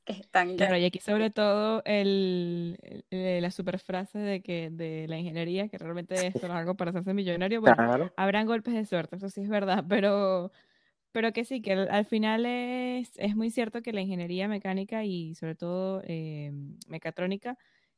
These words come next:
Speaker 2: que son carreras que están presentes en, bueno, en casi todo lo que hacemos a diario y que muy pocos las consideran, y, o muchos porque no saben realmente de lo que trata. Yo,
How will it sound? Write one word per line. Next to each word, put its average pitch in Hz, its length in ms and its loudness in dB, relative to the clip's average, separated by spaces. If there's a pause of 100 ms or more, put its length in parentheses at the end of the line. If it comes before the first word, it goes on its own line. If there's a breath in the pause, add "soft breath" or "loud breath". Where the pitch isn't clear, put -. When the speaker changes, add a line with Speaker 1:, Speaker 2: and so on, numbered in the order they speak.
(240)
Speaker 2:
que 196 260 0
son 196 220 -2
carreras 226 280 -2
que 240 60 -4
están 190 160 0
presentes 220 380 -2
en, 175 460 0
bueno, 180 180 0
en 160 80 -2
casi 185 260 -4
todo 214 240 0
lo 226 120 2
que 185 100 -4
hacemos 190 360 -2
a 226 80 0
diario 208 380 -2
y 226 100 -4
que 180 200 -2
muy 180 100 0
pocos 214 280 -4
las 247 100 -4
consideran, 190 640 -2
y, 170 100 -6
o 165 180 -4
muchos 190 280 -2
porque 226 240 -4
no 185 120 -4
saben 208 300 -2
realmente 208 380 -2
de 208 80 -2
lo 180 100 -4
que 170 100 -8
trata. 175 280 -4
Yo, 170 260 -4